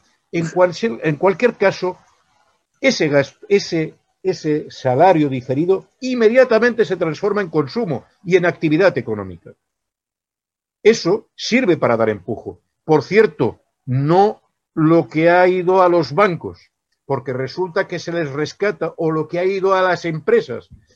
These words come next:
que se las rescata y utilizan ese dinero para deslocalizarse e irse a otro país. Es decir, el, lo que estamos, el debate que tenemos es un problema de reparto de rentas.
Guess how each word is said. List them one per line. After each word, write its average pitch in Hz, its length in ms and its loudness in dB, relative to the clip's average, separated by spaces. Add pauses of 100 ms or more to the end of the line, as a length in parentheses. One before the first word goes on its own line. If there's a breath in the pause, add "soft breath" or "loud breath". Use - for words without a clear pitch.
(100)
que 156 120 -6
se 156 120 -8
las 156 140 -2
rescata 196 520 -4
y 180 100 -2
utilizan 175 440 -4
ese 190 180 -4
dinero 190 340 2
para 170 220 0
deslocalizarse 156 840 -6
e 170 80 -14 (200)
irse 180 500 -4
a 180 80 6
otro 180 280 0
país. - 480 -4 (1000)
Es 220 180 0
decir, 202 360 -2 (560)
el, 156 260 -4 (340)
lo 160 260 -4
que 147 80 -8
estamos, 185 540 -4
el 127 120 -8
debate 214 320 -2
que 220 80 -4
tenemos 202 320 -2
es 202 60 -10
un 208 80 -10
problema 208 340 -2
de 196 80 -2
reparto 170 500 -2
de 208 100 -2
rentas. 147 560 -8